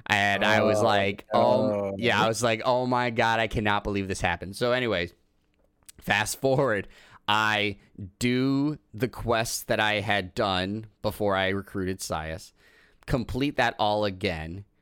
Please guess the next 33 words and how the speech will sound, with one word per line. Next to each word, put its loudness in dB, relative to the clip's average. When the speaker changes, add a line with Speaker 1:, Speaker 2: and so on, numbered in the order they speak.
Speaker 1:
go 0
back 0
to, -2
uh, -2
to -6
town, -4
turn -2
in -2
the -2
quest. -4
I -2
get -6
to -6
the -2
point -6
where -4
I -2
can -12
recruit -6
him -4
again. -8
And -6
this 0
time -2
I 0
chose -4
no. -10
Even -2
though 2
I 0
know 0
where 0
the, -2